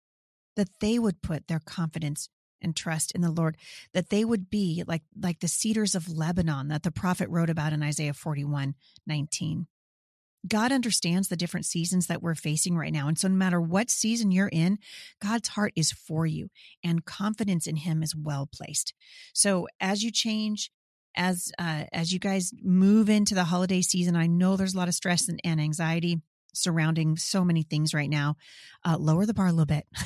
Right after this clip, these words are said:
<laughs> I lowered the bar. I lowered it. My husband was telling me, "I lowered it so far the other day, I think you could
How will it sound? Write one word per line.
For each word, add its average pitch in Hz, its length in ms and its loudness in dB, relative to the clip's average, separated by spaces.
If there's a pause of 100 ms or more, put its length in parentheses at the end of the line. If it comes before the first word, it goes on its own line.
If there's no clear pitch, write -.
(480)
<laughs> 214 100 4 (340)
I 339 160 6
lowered 381 280 0
the 185 60 0
bar. 160 340 0 (340)
I 285 120 4
lowered 370 280 0
it. 254 120 -2 (260)
My 185 160 2
husband 156 240 0
was 147 100 -2
telling 143 180 -2
me, 151 120 2
"I 160 100 2
lowered 311 240 2
it 165 100 0
so 208 160 2
far 185 220 2
the 214 100 -2
other 202 100 -4
day, 214 120 -2
I 214 100 -2
think 185 200 -8
you 160 60 -8
could 156 160 -4